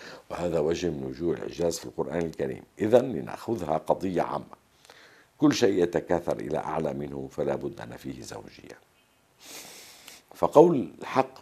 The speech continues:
"وأنبتت من كل زوج بهيج"،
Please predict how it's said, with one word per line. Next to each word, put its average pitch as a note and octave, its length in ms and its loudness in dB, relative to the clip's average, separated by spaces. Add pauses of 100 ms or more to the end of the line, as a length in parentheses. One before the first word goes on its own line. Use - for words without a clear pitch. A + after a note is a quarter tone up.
(180)
"وأنبتت G2+ 680 4
من F2 100 -4
كل F#2 280 -2
زوج E2 320 2
بهيج"، D2+ 680 -4